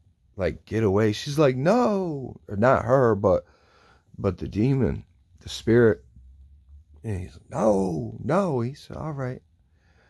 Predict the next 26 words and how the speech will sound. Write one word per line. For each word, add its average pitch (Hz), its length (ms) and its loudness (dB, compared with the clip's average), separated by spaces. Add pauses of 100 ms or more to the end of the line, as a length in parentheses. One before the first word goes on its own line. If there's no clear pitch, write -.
(240)
come 151 220 -6
here, 104 180 -4
girl." - 360 -8 (160)
And 92 140 -2
then 95 140 2
his 85 140 0
friend 95 280 -4
came 90 260 -6
over. - 440 -8 (880)
It's - 80 -20
kinda 135 340 -2
just 117 240 -8
hold, - 320 -8
you 135 120 -6
know, 113 340 -8 (800)
holding 98 420 2
her, 98 160 0
nurturing 92 560 -2
her, 90 320 2
and, 64 160 -2
and 76 180 -6
trying 98 240 -2
to 95 80 -6
keep - 220 -16
her - 160 -14
comfortable. 107 640 -10